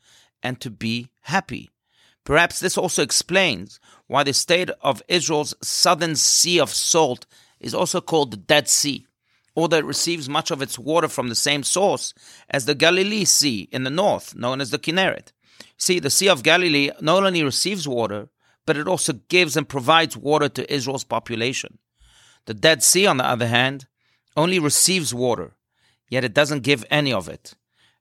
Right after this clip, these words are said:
And if you're only a taker in life, but not a giver, you do not really live. For Judaism, living is giving. This idea is also quite visible on people's faces.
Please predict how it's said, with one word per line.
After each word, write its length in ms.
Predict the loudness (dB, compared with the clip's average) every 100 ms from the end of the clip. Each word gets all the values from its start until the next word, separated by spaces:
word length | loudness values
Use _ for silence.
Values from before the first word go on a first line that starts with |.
| -10
And 120 | -6
if 140 | -6 -2
you're 140 | 0
only 240 | 2 4
a 60 | 2
taker 580 | 0 -2 0 2 2 2
in 100 | 2
life, 460 | 0 -2 -8 -18 -8
but 120 | -4
not 180 | 2 2
a 60 | 2
giver, 500 | 2 2 0 -4 -8 _ _ _ _ _
you 160 | -6 -2
do 100 | 0
not 240 | 0 0
really 260 | -2 -2 0
live. 420 | -2 -4 -6 -20 _ _ _ _ _
For 240 | -14 -10 -10 -12 -2
Judaism, 840 | 4 6 6 4 0 -2 -4 -14 _ _ _ _
living 640 | -2 2 2 2 -2 -4 -14 _ _ _ -12
is 220 | -8 -4
giving. 480 | 0 0 -2 -12 -16 _ _ _ _ _ _
This 220 | 2 2 2
idea 600 | 2 0 2 2 2 -4 _ _
is 120 | -12 -10
also 240 | -8 -10
quite 340 | -2 -2 -2
visible 420 | -2 -2 -2 -2 -2
on 120 | -2
people's 340 | -4 -4 -4
faces. 560 | 0 0 2 -2 -6